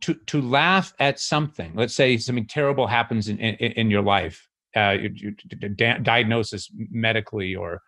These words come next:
or a, a, a loss of some, some, some kind. I mean, we're all living in the midst of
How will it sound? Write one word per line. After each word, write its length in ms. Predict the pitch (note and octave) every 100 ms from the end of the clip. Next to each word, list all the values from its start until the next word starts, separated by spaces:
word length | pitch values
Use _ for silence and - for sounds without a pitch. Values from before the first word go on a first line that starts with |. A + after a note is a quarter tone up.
| _ _ _ _
or 220 | A2+ A2
a, 180 | G#2 F#2+ -
a, 140 | G#2+ -
a 60 | A2+
loss 440 | G#2+ A2+ A2+ G#2+
of 120 | G#2+
some, 280 | - A2 G#2 -
some, 360 | - A2+ G2+ F#2+ _ _ _ _ _ _ _ -
some 240 | - A2+
kind. 500 | G#2 G#2+ G2 G#2+ G#2 - _ _ _ _ _ _ _ _ _
I 40 | E3
mean, 120 | F3+
we're 160 | E3+ F3
all 200 | A3+ F#3
living 420 | F3+ F3 C3 B2
in 120 | C#3+
the 60 | C3
midst 300 | C#3 D3 -
of 240 | A#2 F#2+